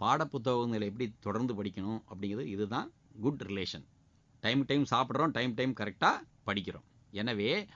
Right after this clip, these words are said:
அன்றையன்றைய பாடத்தை அன்றன்றே முடிச்சோம்னா மட்டும்தான் நம்மளுடைய வளர்ச்சி தொடர்ந்து ஒரு ஏறுமுகமா இருக்கும்.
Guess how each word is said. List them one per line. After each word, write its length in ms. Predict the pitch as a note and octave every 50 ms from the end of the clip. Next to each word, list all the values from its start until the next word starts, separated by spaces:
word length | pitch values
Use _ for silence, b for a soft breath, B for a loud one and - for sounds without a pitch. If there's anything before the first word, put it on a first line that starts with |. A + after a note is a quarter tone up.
| B B
அன்றையன்றைய 720 | - G2 A#2 D3 E3 D#3 F3 E3+ D#3+ D#3+ D#3 C#3+ D3 D3
பாடத்தை 760 | B2 - - G#2+ A2 A2 G#2+ F2+ - - G#2 A2 B2 C3+ C#3 C3+
அன்றன்றே 760 | G#2+ G#2+ A2+ C3 C#3+ C#3+ D#3+ E3 D#3 D3+ D3 C#3 D#3 D#3 D3
முடிச்சோம்னா 640 | A#2+ A#2 B2 C3 B2 - C3+ B2 A#2 A2+ G#2 G2 F2+
மட்டும்தான் 840 | F2+ G2+ A#2 A2+ _ - C#3+ B2 A2+ G#2 G#2 G#2+ G#2+ G#2+ G#2+ G2+
நம்மளுடைய 600 | G2 G2+ G2+ G2+ G2+ F#2+ G2+ G#2 B2 D3+ C#3+ F#2+ E2+
வளர்ச்சி 840 | F2 G2+ A#2 D#3 F#3 F3+ D3 - - - A#2 A2+ A#2 A#2+ C3 - - _ _ -
தொடர்ந்து 560 | - - G#2 A2 A2 C3 C#3 D#3 D#3+ D#3 D3
ஒரு 140 | B2+ B2+ B2+
ஏறுமுகமா 640 | A#2 G2 G2 A2+ C3+ C3+ B2+ A#2+ G#2+ A#2 A2 G#2 F#2
இருக்கும். 400 | F#2+ G2 G2+ F#2 - F#2 D#2 -